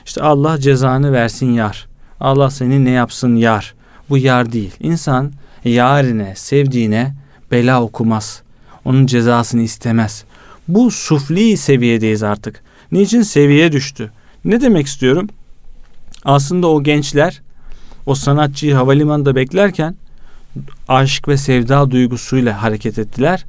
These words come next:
Ama mecaz olduğu için sonu yok o işin. Ve sonu pişmanlık. O yüzden birçok bakın şarkıların sonu nedir? "Hayatımı mahvettin, gençliğimi çaldın, sana değmezmiş." E, doğru. Hepsi hakikati söylüyor aslında. Yani şarkılar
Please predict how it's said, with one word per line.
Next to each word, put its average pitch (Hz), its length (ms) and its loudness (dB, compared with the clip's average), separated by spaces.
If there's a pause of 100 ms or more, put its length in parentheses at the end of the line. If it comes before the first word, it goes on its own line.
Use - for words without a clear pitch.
(320)
Ama 160 160 2
mecaz 139 440 2
olduğu 151 260 2
için 208 260 -2
sonu 156 380 0
yok 156 260 2
o 113 100 0
işin. - 240 -6 (520)
Ve 147 80 4
sonu 156 280 2
pişmanlık. 139 720 0
O 147 140 2
yüzden 156 240 0
birçok 151 340 -2
bakın 143 340 -2 (300)
şarkıların 139 540 2
sonu 139 340 0
nedir? 123 320 -2 (280)
"Hayatımı 135 520 0
mahvettin, 131 680 -4
gençliğimi 110 560 0
çaldın, 127 500 0 (160)
sana 120 380 0
değmezmiş." 127 720 2
E, 123 220 -2
doğru. 110 340 -2 (440)
Hepsi 226 320 2
hakikati 220 460 2
söylüyor 139 360 2
aslında. 107 440 -4
Yani 131 260 2
şarkılar 175 600 2